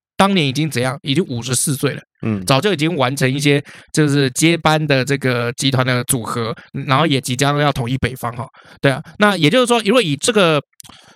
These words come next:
Speaker 1: 新创公司来讲哈，他已经从天使轮，然后 A 轮、B 轮，现在走到第一轮了。
Speaker 2: 嗯。
Speaker 1: 哎，对，那，呃，正常来讲，司马懿是分不到什么红利股啊，
Speaker 2: 嗯。
Speaker 1: 也分不到什么股权。但是司马懿就是聪明，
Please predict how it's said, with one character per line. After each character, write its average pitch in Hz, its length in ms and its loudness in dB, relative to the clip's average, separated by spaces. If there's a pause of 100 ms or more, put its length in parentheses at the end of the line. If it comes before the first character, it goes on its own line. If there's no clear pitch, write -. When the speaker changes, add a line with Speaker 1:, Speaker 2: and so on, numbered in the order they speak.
(100)
Speaker 1:
新 247 240 2
创 233 180 4
公 175 160 2
司 170 120 -2
来 135 140 2
讲 120 240 -2
哈， 135 280 -8
他 214 100 4
已 - 20 2
经 196 120 0
从 170 120 2
天 180 160 0
使 151 140 0
轮， 120 220 -4
然 127 100 0
后 143 120 -2
A 165 100 2
轮、 135 160 0
B 139 120 0
轮， 123 140 0
现 147 80 2
在 147 60 2
走 127 120 -2
到 123 100 2
第 131 180 0
一 131 40 2
轮 110 180 -4
了。 - 80 -14 (120)
Speaker 2:
嗯。 107 300 -2
Speaker 1:
哎， 120 260 0
对， 131 180 2 (200)
那， 151 100 4 (640)
呃， 170 260 0 (540)
正 285 180 4
常 143 200 2
来 139 120 2
讲， 135 160 -2
司 185 220 0
马 139 160 2
懿 147 100 0
是 147 120 0
分 143 200 0
不 147 80 -2
到 139 160 2
什 120 120 -6
么 113 240 -4
红 123 180 -2
利 156 140 2
股 113 180 -8
啊， - 100 -14 (240)
Speaker 2:
嗯。 113 180 4
Speaker 1:
也 131 100 2
分 160 120 2
不 170 60 -2
到 160 120 0
什 127 100 -8
么 113 80 -8
股 107 220 -12
权。 - 200 -10 (360)
但 277 100 4
是 254 140 2
司 254 120 0
马 175 140 2
懿 160 60 0
就 156 100 2
是 139 80 2
聪 131 180 -2
明， 120 120 -6